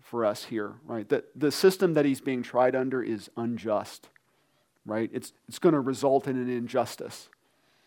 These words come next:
Jesus didn't do anything wrong. Everybody knows he didn't do anything wrong. Yet he's gonna be marched to the, he's gonna be, uh, marched to Golgotha and hung on a cross.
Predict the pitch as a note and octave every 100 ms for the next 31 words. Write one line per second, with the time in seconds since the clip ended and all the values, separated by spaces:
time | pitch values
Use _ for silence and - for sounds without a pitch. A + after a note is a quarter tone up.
0 | _ _ _ _ _ - D#3 C3 C#3 A2+
1 | D3 C#3+ D3 D3 C#3 C3+ C3 B2+ B2 A#2+
2 | C#3+ C#3+ E3 D#3 D#3 D3 D#3 E3+ C3+ A#2+
3 | A2+ A2+ A2+ A2+ G#2+ A2+ A#2 A#2 A2 A2+
4 | G2 F#2+ - _ _ _ _ _ _ _
5 | C3 B2+ B2+ - C3+ B2+ A#2+ B2+ B2+ -
6 | - B2 A#2+ A#2+ - B2 A#2 C3+ A#2+ A#2
7 | A#2 - A2+ A2 G2+ G2 A2 _ - C3+
8 | C#3 - D3+ B2+ B2+ B2 B2+ A#2+ A#2 A#2
9 | B2+ A#2+ A#2+ - B2 A2 - -